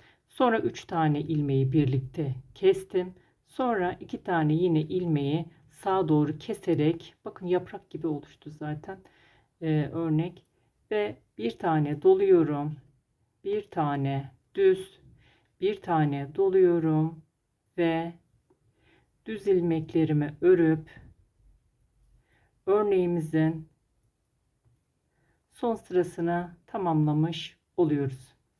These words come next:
Bakın gördüğünüz gibi bir,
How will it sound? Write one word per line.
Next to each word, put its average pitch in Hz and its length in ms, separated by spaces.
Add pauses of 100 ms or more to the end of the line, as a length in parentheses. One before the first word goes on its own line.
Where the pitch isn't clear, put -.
(1400)
Bakın 185 300
gördüğünüz 185 480
gibi 180 340 (420)
bir, 175 380